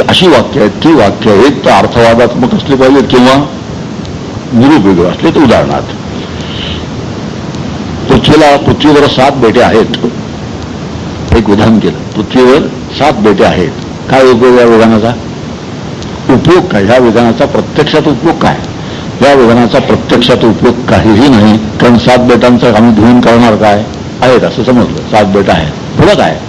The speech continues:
आणि त्यावेळेला अशी जनरल नॉलेजची काही पद्धत नव्हती, त्यामुळे पृथ्वीवर किती बेट आहेत असा प्रश्न विचारला जात नव्हता, आणि तो जात नसल्यामुळे त्यावर सात बेट आहेत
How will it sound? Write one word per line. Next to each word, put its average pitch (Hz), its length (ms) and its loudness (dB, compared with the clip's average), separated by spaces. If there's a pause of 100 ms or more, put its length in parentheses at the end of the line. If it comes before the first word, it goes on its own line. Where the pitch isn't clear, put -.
(1120)
आणि 127 200 2
त्यावेळेला 131 400 4
अशी 117 200 2
जनरल 113 400 4
नॉलेजची 120 420 2
काही 120 160 0
पद्धत 110 280 0
नव्हती, 123 320 2 (920)
त्यामुळे 123 200 2
पृथ्वीवर 131 400 2
किती 135 220 2
बेट 135 200 4
आहेत 113 220 2
असा 117 200 2
प्रश्न 113 300 -2
विचारला 113 400 4
जात 110 260 2
नव्हता, 113 340 2 (380)
आणि 110 380 4 (120)
तो 120 80 4
जात 110 300 4
नसल्यामुळे 117 500 2
त्यावर 113 340 2
सात 120 200 2
बेट 113 280 2
आहेत 113 200 2